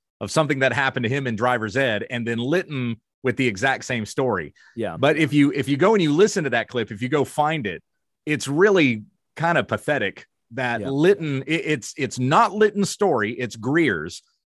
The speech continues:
Speaker 1: And when Litton tells it, it's so much lower quality <laughs> than, than what Greer says. Uh, like, Litton has trouble with even structuring a sentence the way
Speaker 2: Yeah.
Speaker 1: that he's recalling the story. And you can tell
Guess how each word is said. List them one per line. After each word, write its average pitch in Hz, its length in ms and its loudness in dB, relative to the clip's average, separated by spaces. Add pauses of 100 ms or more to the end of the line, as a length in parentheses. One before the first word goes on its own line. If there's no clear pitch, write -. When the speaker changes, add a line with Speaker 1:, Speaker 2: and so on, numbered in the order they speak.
Speaker 1:
And 135 200 0
when 127 180 2
Litton 180 420 4
tells 127 360 0
it, 127 160 -2
it's 151 240 -6
so 208 420 2
much 180 300 0
lower 143 480 0
quality 113 680 -4 (460)
<laughs> - 0 - (220)
than, 165 280 4 (360)
than 175 220 6
what 165 280 4
Greer 170 320 2
says. 123 420 0 (300)
Uh, 156 160 2
like, 160 260 0
Litton 185 340 2
has 151 360 -2
trouble 180 460 -2
with 143 120 -2
even 175 220 -4
structuring 170 720 -2
a - 20 -2
sentence 139 680 -4
the 131 120 0
way 135 220 2
Speaker 2:
Yeah. 143 80 -2
Speaker 1:
that 127 140 -4
he's 131 360 -4
recalling 131 460 -4
the 107 80 -6
story. 135 420 -4
And 110 120 -4
you 156 80 -2
can 156 160 -6
tell 185 280 2